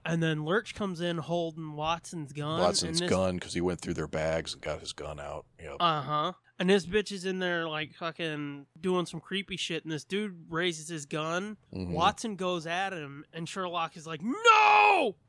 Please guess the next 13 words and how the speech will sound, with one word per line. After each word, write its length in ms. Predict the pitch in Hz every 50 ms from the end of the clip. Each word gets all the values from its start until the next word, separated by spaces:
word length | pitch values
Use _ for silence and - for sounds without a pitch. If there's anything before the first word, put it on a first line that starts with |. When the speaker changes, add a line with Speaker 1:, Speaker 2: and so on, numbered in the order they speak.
| _ -
Speaker 1:
to 100 | - 175
Watson. 600 | 165 156 147 147 151 - - 208 202 196 190 175 _ _ _ - - _ _ _ -
But 200 | 165 160 160 160
Speaker 2:
Yep. 140 | 160 156 160
Speaker 1:
she 260 | - - 175 151 143 _ _ _ _ _ _ -
pulls 320 | - 165 160 165 156 160
off 180 | 156 147 143 -
her 140 | 165 147
spell, 400 | - - - 165 151 151 156 165
and 100 | 160 151
homeboy's 400 | 139 151 160 156 156 151 160 156 147
like, 200 | 143 127 - -
<laughs> 0 | -